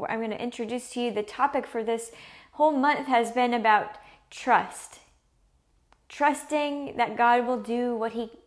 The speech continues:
is, he says he will do, trusting in his character, trusting in the truth. And at the very beginning, we said that trust starts with truth. It starts with knowing that what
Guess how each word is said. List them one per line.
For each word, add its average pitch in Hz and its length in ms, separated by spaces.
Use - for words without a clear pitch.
is, 196 300
he 214 200
says 254 360
he 269 120
will 254 200
do, 240 320
trusting 269 480
in 254 160
his 202 340
character, 262 760
trusting 277 580
in 247 520
the 202 100
truth. - 720
And 220 420
at 226 140
the 226 80
very 285 400
beginning, 233 420
we 202 100
said 208 200
that - 160
trust - 580
starts - 680
with 208 220
truth. - 480
It - 160
starts 254 320
with 247 220
knowing 247 840
that 226 420
what 247 420